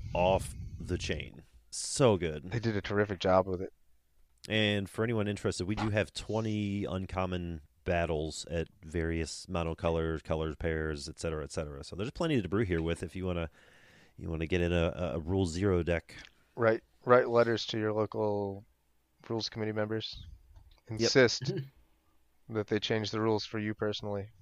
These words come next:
Speaker 2: Don't write letters
Speaker 1: For
Speaker 2: to me.
Speaker 1: you.
Speaker 2: I already know.
Speaker 1: <laughs>
Speaker 2: Write
Speaker 1: He's
Speaker 2: letters
Speaker 1: on
Speaker 2: to
Speaker 1: your
Speaker 2: the
Speaker 1: side
Speaker 2: rest
Speaker 1: already.
Speaker 2: of the R C.
Speaker 1: Awesome. Well, that does sound like fun. Nice little throwback,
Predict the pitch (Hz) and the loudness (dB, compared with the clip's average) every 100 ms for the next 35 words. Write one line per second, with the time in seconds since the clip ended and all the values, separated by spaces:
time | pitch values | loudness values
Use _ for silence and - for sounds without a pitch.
0 | - - _ _ _ 123 147 151 147 139 | -20 -20 _ _ _ 8 10 10 10 10
1 | 123 80 110 98 107 113 123 123 107 95 | 8 2 2 0 2 8 8 8 2 -2
2 | 95 _ _ _ - - - - - - | -4 _ _ _ -20 -20 -20 -20 -20 -2
3 | 151 - 123 127 131 139 117 101 95 85 | -2 2 6 10 12 12 8 4 4 8
4 | 110 113 87 87 107 101 101 95 95 101 | 10 10 8 0 -2 0 2 2 2 -4
5 | 98 - _ _ _ - - - - - | -8 -10 _ _ _ -20 -20 -20 -20 -20
6 | - 76 73 90 95 123 92 82 85 80 | -8 -4 -4 -4 0 2 2 0 -2 -6
7 | 82 - 82 78 - - - _ _ - | -8 -8 -10 -12 -16 -20 -20 _ _ -10
8 | 120 - 107 - 98 107 101 101 92 - | -8 -6 -6 -6 -4 -2 2 2 2 -4